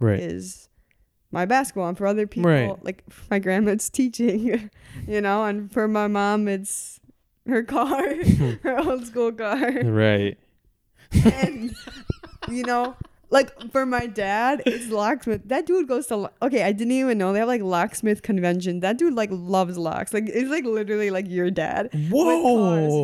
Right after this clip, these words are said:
Speaker 2: Yes.
Speaker 1: what?
Speaker 2: Yes.
Speaker 1: Well, it's good to know that he's passionate about it.
Speaker 2: And that's the thing. And I think, like,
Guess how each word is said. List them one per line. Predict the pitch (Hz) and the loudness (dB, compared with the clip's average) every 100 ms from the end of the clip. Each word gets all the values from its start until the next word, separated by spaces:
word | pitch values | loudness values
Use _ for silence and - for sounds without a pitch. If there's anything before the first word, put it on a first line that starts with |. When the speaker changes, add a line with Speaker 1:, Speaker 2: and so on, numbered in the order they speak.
| 139 | 4
Speaker 2:
Yes. | 131 131 139 | 4 4 4
Speaker 1:
what? | 180 269 320 359 403 381 214 | 4 4 0 2 4 4 2
Speaker 2:
Yes. | 233 240 226 208 196 208 196 | -2 0 -2 -2 -6 -2 2
Speaker 1:
Well, | 226 | 4
it's | 233 - | 2 0
good | 240 262 | 2 2
to | - 220 | 2 2
know | 196 180 | 4 4
that | 139 | 2
he's | 123 | 0
passionate | - 101 95 101 95 104 | 0 0 -2 -6 -8 -8
about | 98 98 | -8 -10
it. | - _ | -14 _
Speaker 2:
And | 277 294 | 0 0
that's | 294 320 | 0 -2
the | 370 349 | -2 -2
thing. | 320 262 | -2 0
And | 208 | 0
I | 208 | 0
think, | 247 254 | -2 -4
like, | 262 247 | -2 -4